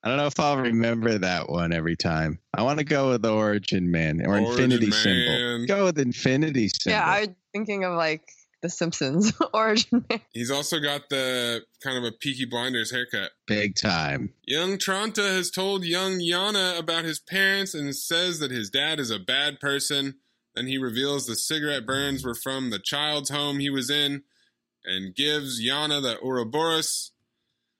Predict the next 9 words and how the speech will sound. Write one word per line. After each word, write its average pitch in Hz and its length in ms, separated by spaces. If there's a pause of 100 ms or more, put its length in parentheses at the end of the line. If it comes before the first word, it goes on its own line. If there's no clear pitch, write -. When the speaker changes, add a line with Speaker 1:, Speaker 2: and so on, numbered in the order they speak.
(180)
Speaker 2:
Claudia 143 360
discovers 175 580
them 185 300
and 160 80
attempts 170 320
to 160 80
mark 165 240
her 135 80
territory. 190 960